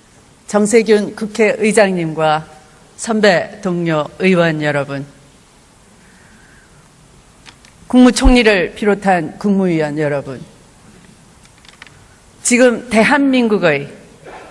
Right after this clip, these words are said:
민생 경제는 비상 상황입니다. 민생 경제는 계속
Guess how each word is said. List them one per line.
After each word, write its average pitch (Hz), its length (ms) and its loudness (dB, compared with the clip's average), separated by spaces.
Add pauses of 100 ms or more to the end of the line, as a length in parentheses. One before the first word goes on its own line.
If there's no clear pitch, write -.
민생 214 440 4
경제는 175 760 0
비상 190 540 2
상황입니다. 156 840 -2 (2500)
민생 247 460 4
경제는 208 840 0
계속 247 680 0